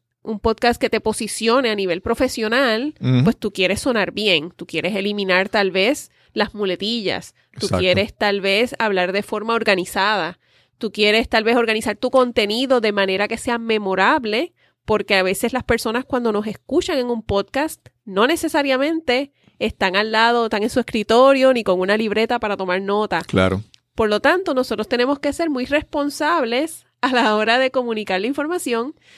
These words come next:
Speaker 1: para que esa, esa persona que te está escuchando pueda seguirte, pueda entenderte con facilidad y pueda,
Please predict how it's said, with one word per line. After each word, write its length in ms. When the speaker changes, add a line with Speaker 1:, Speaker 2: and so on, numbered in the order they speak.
Speaker 1:
para 400
que 460
esa, 640
esa 320
persona 440
que 80
te 60
está 160
escuchando 800
pueda 580
seguirte, 960
pueda 340
entenderte 800
con 180
facilidad 880
y 140
pueda, 760